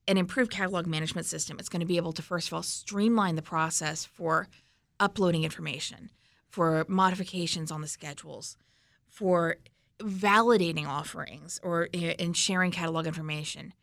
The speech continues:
It's gonna give us the underlying database so we can improve our search tools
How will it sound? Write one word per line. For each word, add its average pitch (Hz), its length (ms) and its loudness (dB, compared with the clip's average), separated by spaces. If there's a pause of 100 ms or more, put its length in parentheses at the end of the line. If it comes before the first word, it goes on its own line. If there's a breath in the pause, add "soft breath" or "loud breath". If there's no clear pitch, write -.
(200)
It's - 80 -20
gonna 202 240 2
give 208 320 0
us 214 140 0
the 185 400 -2 (280 soft breath)
underlying 220 400 4
database 190 360 2
so 175 120 -4
we 160 60 -8
can 175 100 -4
improve 190 240 -8
our 160 80 -4
search 190 400 -6
tools - 500 -18